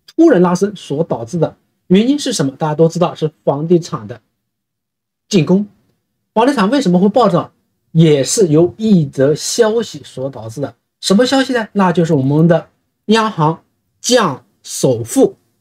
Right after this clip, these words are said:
降利率。这么一消息一出来，马上就引爆了房地产。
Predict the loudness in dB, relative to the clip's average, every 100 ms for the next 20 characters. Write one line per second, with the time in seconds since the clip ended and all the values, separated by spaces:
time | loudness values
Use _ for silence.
0 | _ -2 0 0 -4 0 2 2 0 -6
1 | _ _ _ _ _ _ _ _ _ _
2 | 2 4 4 4 2 0 -2 2 2 2
3 | 2 0 0 -8 -2 0 0 -2 -2 -2
4 | 2 0 2 2 0 -4 -2 0 0 -4
5 | -10 -12 -12 -16